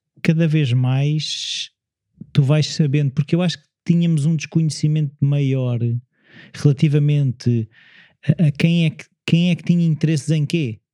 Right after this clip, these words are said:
Eu acho que as coisas hoje estão mais claras e ba-, basta fazer algumas pesquisas para perceber que se calhar as boas intenções têm outras intenções por trás, não é?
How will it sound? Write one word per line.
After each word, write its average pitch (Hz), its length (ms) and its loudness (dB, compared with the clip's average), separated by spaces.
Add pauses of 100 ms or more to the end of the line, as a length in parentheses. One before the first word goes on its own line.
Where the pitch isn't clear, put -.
(160)
Eu 147 380 0
acho 160 160 0
que 165 80 0
as 147 80 -2
coisas 151 320 0
hoje 156 140 -2
estão 160 140 -2
mais 151 340 -2
claras 143 580 0
e 139 80 0
ba-, 135 240 -4
basta 143 300 -2
fazer 143 240 -2
algumas 139 340 -2
pesquisas 139 420 -2
para 143 160 -2
perceber 139 280 -2
que 143 100 -16
se - 40 -20
calhar 151 360 0 (720)
as 131 140 2
boas 143 320 2
intenções 151 600 0
têm 147 260 0
outras 143 360 -2
intenções 135 520 -2
por 117 160 -4
trás, 113 340 -2
não 110 120 -2
é? - 20 -4